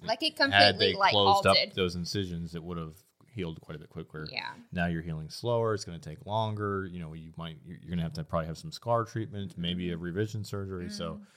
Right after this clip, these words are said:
Speaker 1: it's a whole thing. But, you know, your doctor has been amazing. He told you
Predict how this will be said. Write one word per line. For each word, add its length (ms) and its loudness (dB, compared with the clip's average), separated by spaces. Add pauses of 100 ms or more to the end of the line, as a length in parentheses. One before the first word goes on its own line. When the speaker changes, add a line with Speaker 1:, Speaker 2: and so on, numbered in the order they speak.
(460)
Speaker 1:
it's 140 -4
a 80 4
whole 180 0
thing. 340 0
But, 220 -4 (520)
you 120 -2
know, 200 -4 (220)
your 140 -2
doctor 320 4
has 100 -6
been 120 -4
amazing. 460 -8
He 100 -6
told 280 -6
you 220 -10